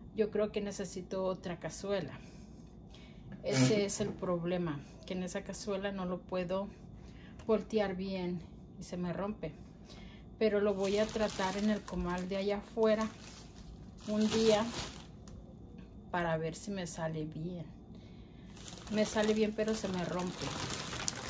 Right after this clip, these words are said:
Entonces, este, quería enseñarles la verdura que compré. Esta es una bolsa de zanahoria para hacernos jugos de zanahoria.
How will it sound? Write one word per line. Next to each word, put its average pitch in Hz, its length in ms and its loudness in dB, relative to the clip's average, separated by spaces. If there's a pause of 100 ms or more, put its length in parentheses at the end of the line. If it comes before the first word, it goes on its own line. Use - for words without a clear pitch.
(1120)
Entonces, 220 680 4
este, 220 340 0
quería 208 240 0
enseñarles 202 580 -2
la 196 160 2
verdura 180 460 2
que 214 100 2
compré. 185 500 2 (1500)
Esta 220 200 6
es 226 120 0
una 220 480 6
bolsa 208 380 4 (1900)
de 208 100 -2
zanahoria 185 680 -2 (1080)
para 190 200 0
hacernos 196 420 0 (600)
jugos 190 580 4 (160)
de 190 140 4
zanahoria. 175 600 -2